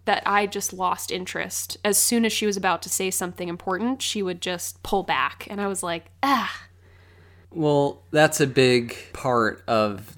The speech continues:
Speaker 2: the structure, you're right, of the novel. But that's a big risk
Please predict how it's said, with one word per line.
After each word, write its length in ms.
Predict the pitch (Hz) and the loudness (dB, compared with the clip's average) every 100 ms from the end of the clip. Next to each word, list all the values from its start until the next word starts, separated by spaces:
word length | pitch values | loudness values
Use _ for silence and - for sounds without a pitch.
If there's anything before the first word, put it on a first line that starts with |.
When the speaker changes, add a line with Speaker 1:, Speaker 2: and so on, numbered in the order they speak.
| - | -2
Speaker 2:
the 400 | 110 95 92 90 | 0 2 0 0
structure, 880 | - - 135 120 - - 87 - - | -2 2 4 4 0 -6 -6 -8 -8
you're 160 | - 107 | -2 2
right, 280 | 110 92 - | 4 2 2
of 200 | 117 110 | 0 0
the 80 | 117 | 0
novel. 440 | 104 98 95 95 87 | 0 0 0 -4 -4
But 140 | 101 | 0
that's 220 | 98 - | 0 -2
a 40 | 104 | -2
big 200 | 101 104 | -2 0
risk 480 | 107 107 - - | 2 2 -2 -12